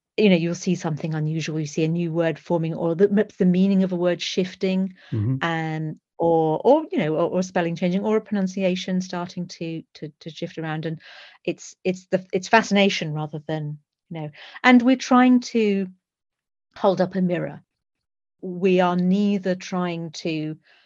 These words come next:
Speaker 1: push forward a change that isn't really happening yet, nor are we trying to hold back the tide against any changes that are clearly happening. We're trying, and of course, with always the slight lag that, you know, <laughs> trying to keep up with something, even with a,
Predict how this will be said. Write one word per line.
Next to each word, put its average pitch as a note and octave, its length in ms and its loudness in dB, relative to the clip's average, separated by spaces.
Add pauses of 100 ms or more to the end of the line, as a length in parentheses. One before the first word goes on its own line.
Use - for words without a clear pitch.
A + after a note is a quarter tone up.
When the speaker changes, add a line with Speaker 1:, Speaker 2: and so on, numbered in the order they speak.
(340)
Speaker 1:
push G3 300 2
forward E3+ 500 0
a E3+ 80 -6
change D#3 600 -8
that D#3 200 -10
isn't D#3+ 280 -8 (100)
really D#3 300 -8
happening D#3 440 -8
yet, E3 400 -6 (460)
nor F3+ 360 4
are E3 40 -2
we E3+ 120 -6
trying E3+ 260 -8
to E3+ 80 -12
hold E3+ 300 -8
back - 240 -10
the - 80 -20
tide E3 340 -6
against E3 540 -10 (160)
any D#3+ 180 -8
changes D#3+ 480 -8
that - 260 -12 (280)
are F3+ 160 0
clearly D3+ 280 -6
happening. D3 540 -8 (380)
We're D#3 80 -2
trying, D#3 540 2
and F3+ 120 4
of D3+ 80 -4
course, G3+ 320 6 (240)
with A3 180 8
always G3+ 280 8
the F#3+ 100 -2
slight F#3 320 0
lag D3+ 440 -4
that, - 360 -8 (240)
you E3 80 -14
know, D#3+ 160 -10 (100)
<laughs> - 100 -20
trying F#3 200 -2
to F#3+ 100 -12
keep F#3 220 -6
up - 160 -4
with D#3 100 -16
something, D3+ 360 -12
even D#3+ 240 -8
with D3+ 180 -8
a, D3+ 100 -6